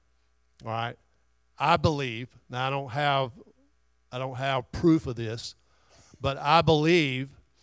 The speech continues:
that, that the men of, of, in the Old Testament, the first mention of where you see people fasting, and all the way through, uh, the New Testament, I believe that that is the reason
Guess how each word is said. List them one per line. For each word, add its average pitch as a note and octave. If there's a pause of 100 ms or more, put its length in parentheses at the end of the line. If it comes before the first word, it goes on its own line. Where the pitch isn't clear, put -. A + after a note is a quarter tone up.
(460)
that, C3+ (200)
that C3 (200)
the C3
men D3+
of, C3+ (220)
of, B2+ (720)
in C3+
the C3
Old D#3
Testament, D3 (440)
the B2+
first C#3+
mention D3
of C3
where C3+
you C3+
see C#3 (360)
people C#3
fasting, C3 (600)
and C3
all C#3+
the D3+
way D3
through, D#3 (540)
uh, C3
the C3
New D3
Testament, B2+
I C3+
believe C#3+
that B2
that C#3+
is C3+
the B2
reason B2